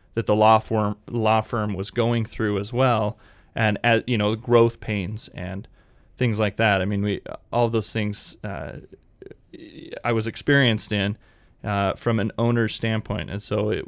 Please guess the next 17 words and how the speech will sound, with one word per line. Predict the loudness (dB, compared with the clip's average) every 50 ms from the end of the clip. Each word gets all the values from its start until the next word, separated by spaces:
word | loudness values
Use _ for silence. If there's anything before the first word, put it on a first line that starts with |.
| -8
it | -6 -4
was, | -2 -2 -2 -2 -4 -8 -14 _ -20 _ _ _ _ _ _ _ _ _ _ -2
it | 2
was | 2 2 2
difficult | 6 6 6 6 6 0 2 4 2 2 2
from | 0 0 0
the | 0 2
sense | 2 2 0 0 0 0 4
that | 4 4 4 4 -2 -10 -14 -14 _ _ _ -6
I | -4
had | 2 2 2 2 2
to | 0
watch | 0 2 2 0 2 2 -2
it | -2 -2
happen, | 0 -2 -2 0 0 0 0 0 0
and, | 0 -2 -4 -4 -4
and | -4 -2 -2 -2 -4 -6